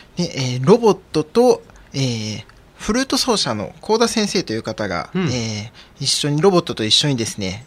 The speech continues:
Speaker 2: あの、いろんな曲を演奏してくれるコンサートになっているんですけれども、
Speaker 1: ほ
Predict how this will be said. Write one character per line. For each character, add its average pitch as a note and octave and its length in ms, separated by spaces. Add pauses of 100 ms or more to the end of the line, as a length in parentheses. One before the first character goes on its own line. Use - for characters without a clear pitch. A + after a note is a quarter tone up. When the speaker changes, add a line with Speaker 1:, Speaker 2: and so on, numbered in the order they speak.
(100)
Speaker 2:
あ B2 160
の、 A2 180 (360)
い C3 100
ろ C3 160
ん B2 60
な B2 200
曲 C3 340
を A#2+ 180 (100)
演 C#3 140
奏 A#2+ 160
し - 80
て A#2+ 100
く A#2+ 80
れ A2 80
る - 80
コ - 180
ン E3 60
サ - 140
ー F2+ 40
ト - 140
に C#2+ 160 (300)
な B2+ 140
っ G#2 40
て - 140
い F#2+ 100
る E2+ 140
ん D#2+ 80
で F2+ 80
す - 100
け G#2+ 100
れ E2 120
ど G2 120
も、 D3 180
Speaker 1:
ほ C3 280